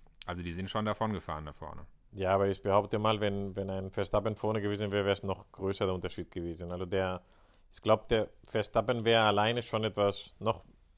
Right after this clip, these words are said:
Speaker 2: schneller gefahren. Also natürlich hat's nicht gereicht, um das alles zusammenzuhalten. Am Ende hat der, der Hamilton Glück gehabt, dass das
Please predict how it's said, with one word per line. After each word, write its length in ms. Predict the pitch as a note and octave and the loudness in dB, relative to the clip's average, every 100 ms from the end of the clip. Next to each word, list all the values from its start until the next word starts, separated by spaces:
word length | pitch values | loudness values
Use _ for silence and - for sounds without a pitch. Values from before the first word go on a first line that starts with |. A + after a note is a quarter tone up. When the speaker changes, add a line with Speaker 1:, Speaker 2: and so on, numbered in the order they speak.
| _ | _
Speaker 2:
schneller 380 | - - G2+ F#2+ | -16 -4 0 2
gefahren. 460 | F2+ F2 F2 D#2+ D#2 | 2 -2 -6 -8 -8
Also 320 | E2+ F#2 F#2 - _ _ - | -6 -4 -6 -8 _ _ -6
natürlich 340 | G2+ B2 B2 | -2 0 2
hat's 160 | C3 - | 0 2
nicht 180 | A#2+ - | -4 0
gereicht, 380 | A2 A2+ A#2+ A2+ | 2 4 2 0
um 80 | |
das 140 | A2 G#2+ | 0 2
alles 200 | A2 G#2 | 0 -2
zusammenzuhalten. 880 | F#2+ G#2 B2+ A#2 A#2 A#2+ A#2+ C3 C#3 _ _ _ _ _ _ | -4 -4 -4 -4 -2 -2 -2 -6 -10 _ _ _ _ _ _
Am 180 | - G#2 | -4 -2
Ende 180 | A2 A#2+ | 0 2
hat 160 | A#2 A#2 | 0 2
der, 640 | A2+ G#2+ G#2 G2+ G2 G2 - - | 2 2 0 0 -2 -6 -8 -6
der 220 | - F#2 F#2 | -4 -4 -2
Hamilton 560 | A2+ G#2+ A2 A2 G2 - - - | -4 -2 -4 -4 -8 -12 -20 -10
Glück 220 | G#2+ B2 B2 | -4 -4 0
gehabt, 280 | B2 - | -2 0
dass 300 | A2 G#2+ - | -2 -2 -4
das 260 | - F#2+ - | -6 -8 -8